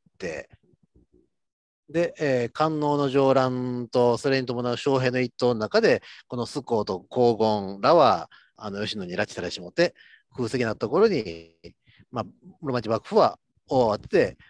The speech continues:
その須向の弟のご光厳を立てたと。で、その後、えー、室町幕府はこのご光厳の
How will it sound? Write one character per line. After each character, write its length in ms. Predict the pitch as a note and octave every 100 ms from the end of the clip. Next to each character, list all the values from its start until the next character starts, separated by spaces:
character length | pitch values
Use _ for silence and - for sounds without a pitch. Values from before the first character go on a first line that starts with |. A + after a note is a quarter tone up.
| _ _
そ 140 | -
の 100 | G2
須 160 | F2+ -
向 220 | A#2 G2
の 80 | F#2+
弟 200 | G#2 G#2+
の 100 | C#3+
ご 140 | A2 G2+
光 360 | - G#2+ G2
厳 280 | F2 F2+ F2+
を 80 | C#3
立 160 | G3 E2
て 100 | F2
た 100 | _
と。 20 | _ _ _ _ _ _ _ _ _ _ _ _ _ _ _ _ _ _ _ -
で、 100 | F3+
そ 100 | A3+
の 160 | A3
後、 400 | F#3+ D3 C#3 C#3 -
え 160 | C3+
ー、 40 | B2+
室 160 | D3+
町 180 | D3 C3+
幕 120 | C#3
府 40 | -
は 80 | -
こ 80 |
の 80 | A#2+
ご 140 | G#2+ F#3+
光 340 | - E3+ D#3+
厳 320 | D3+ D3+ D3
の 240 | C#3+ C#3+